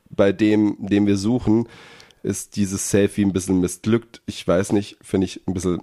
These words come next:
naja, es ist missglückt. Jedenfalls hat er geschrieben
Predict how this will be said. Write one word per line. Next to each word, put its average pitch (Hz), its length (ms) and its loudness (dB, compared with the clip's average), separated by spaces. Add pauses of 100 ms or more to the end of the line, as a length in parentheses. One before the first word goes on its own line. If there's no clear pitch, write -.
naja, 85 400 -2 (300)
es 117 160 -2
ist 113 140 -2
missglückt. 90 540 -4 (520)
Jedenfalls 117 720 2
hat 117 160 -2
er 113 180 2
geschrieben 131 800 0